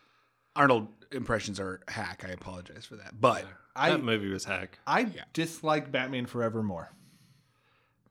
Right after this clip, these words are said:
Speaker 2: Uh, no.
Speaker 3: Ba-, so Batman and Robin is, like, a fucking cartoon,
Speaker 2: Val
Speaker 3: and it,
Speaker 2: Kilmer
Speaker 3: it knows
Speaker 2: is, Val
Speaker 3: it
Speaker 2: Kilmer isn't a bad Batman.
Speaker 3: No, I totally agree.
Speaker 2: George Clooney looks like seventy years old
Speaker 3: Sure.
Speaker 2: in the cowl. Like, he looks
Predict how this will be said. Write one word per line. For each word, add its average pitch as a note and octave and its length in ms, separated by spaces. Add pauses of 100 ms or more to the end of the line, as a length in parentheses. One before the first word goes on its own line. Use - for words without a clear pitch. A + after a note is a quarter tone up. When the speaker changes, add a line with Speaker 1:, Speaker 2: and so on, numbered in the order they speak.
(840)
Speaker 2:
Uh, C#3+ 260 (140)
no. B2 340 (300)
Speaker 3:
Ba-, G3 180
so A3 100
Batman C4+ 300
and A#3+ 80
Robin F#3+ 300
is, D3 200
like, C3 200
a C3 80
fucking C#3 260
cartoon, B2+ 380
Speaker 2:
Val D3+ 140
Speaker 3:
and G3 60
it, - 60
Speaker 2:
Kilmer D3+ 360
Speaker 3:
it B2 40
knows D3+ 340
Speaker 2:
is, - 40 (100)
Val D#3 200
Speaker 3:
it - 40
Speaker 2:
Kilmer E3 300
isn't A#2+ 280
a A2 60
bad G2 320
Batman. C#3 320
Speaker 3:
No, E3 80
I F#3 140
totally B2+ 300
agree. G#2+ 280
Speaker 2:
George D#3+ 320
Clooney D3 480 (100)
looks A#2 360
like A2 180
seventy A2 400
years G2+ 240
old G2 140
Speaker 3:
Sure. A2+ 200
Speaker 2:
in G#2+ 160
the G2 80
cowl. F#2+ 380 (380)
Like, A#2+ 160
he D#3 120
looks C#3+ 280